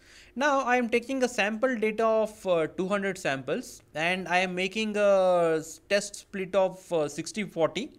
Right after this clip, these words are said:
and, uh, I've just set some relative error margin to one point zero. Now what I'm doing is now I'm set, uh, generating some, uh, sample, uh, X samples, and for that I am generating a Y values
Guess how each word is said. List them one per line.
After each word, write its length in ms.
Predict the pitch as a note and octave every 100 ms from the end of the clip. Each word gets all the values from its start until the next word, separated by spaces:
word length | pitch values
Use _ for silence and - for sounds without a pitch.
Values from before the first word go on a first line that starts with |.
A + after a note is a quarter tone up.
| _ - _ - - - -
and, 380 | E3 F#3 F#3+ F#3+
uh, 140 | F#3
I've 200 | F#3 F#3
just 180 | F#3 A3
set 180 | A3 G#3+
some 220 | G#3+ F#3+
relative 340 | D#3+ F3+ F3+ F#3+
error 220 | E3+ E3+
margin 360 | E3+ D#3+ E3+ E3
to 120 | E3
one 240 | D3 D3
point 420 | C#3+ D#3 D3+ C3+
zero. 380 | A2+ E3 D3+ C#3+ - _ _ -
Now 160 | F#3 G3+
what 240 | G#3 G#3+
I'm 160 | A3 F#3+
doing 240 | G3 G3+
is 260 | F#3+ A3+ G3
now 300 | F3+ F#3+ G3+
I'm 320 | F#3 F#3 F3
set, 720 | - - - - F3+ F3 - - D#3+
uh, 120 | E3
generating 480 | C3+ D3+ E3+ E3+ F3+
some, 280 | F#3+ E3 D3
uh, 220 | C#3 C3
sample, 880 | B2+ D#3 E3 F3 F#3 F#3 F3+ F3 F3
uh, 320 | E3 E3 D#3 D#3 - - _ -
X 200 | D#3 E3+
samples, 440 | - F3 F3 G3 G3+
and 200 | F#3+ F3
for 280 | F3 F3+ F3
that 420 | D3+ F3+ F#3+ F3+
I 100 | E3
am 220 | E3 E3+
generating 480 | C#3+ C#3+ D3 D#3 E3+
a 40 | D#3
Y 280 | C3 G#3
values 640 | F#3 D3 B2 B2+ A3+ -